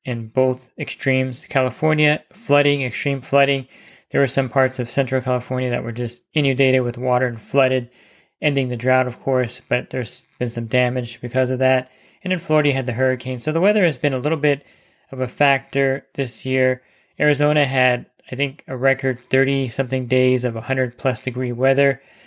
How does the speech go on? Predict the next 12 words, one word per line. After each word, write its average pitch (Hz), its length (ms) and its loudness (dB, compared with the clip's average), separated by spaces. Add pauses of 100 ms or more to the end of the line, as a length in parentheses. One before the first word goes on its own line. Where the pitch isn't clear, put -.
So - 120 -8
they 127 120 2
had 127 220 0
their 123 140 0
own 123 440 -2
heat 151 300 -6
wave, 135 560 0
which - 220 -10
is, 104 260 -8
like, 113 300 -6
tremendously 123 520 -4
bad. 131 420 2